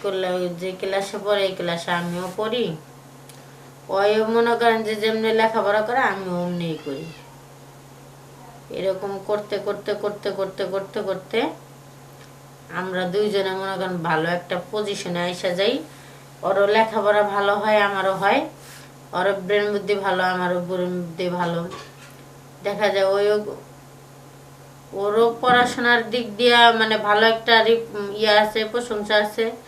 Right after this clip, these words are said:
আমারও লেখাপড়ার দিক দিয়ে ভালো একটা ইয়ে আছে। তো আমার এক নাম্বার রুল, আমি লেখাপড়ায় সবসময় মানে চাই যথেষ্ট পরিমাণ সাকসেসফুল হওয়ার জন্য।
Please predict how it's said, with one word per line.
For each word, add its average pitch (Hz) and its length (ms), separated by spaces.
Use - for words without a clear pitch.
আমারও 226 360
লেখাপড়ার 208 600
দিক 190 200
দিয়ে 190 120
ভালো 180 280
একটা 180 300
ইয়ে 170 200
আছে। 160 400
তো 240 140
আমার 220 440
এক 214 320
নাম্বার 202 420
রুল, 196 260
আমি 180 220
লেখাপড়ায় 175 640
সবসময় 175 560
মানে 170 460
চাই 196 280
যথেষ্ট 196 480
পরিমাণ 180 440
সাকসেসফুল 180 640
হওয়ার 170 240
জন্য। 175 340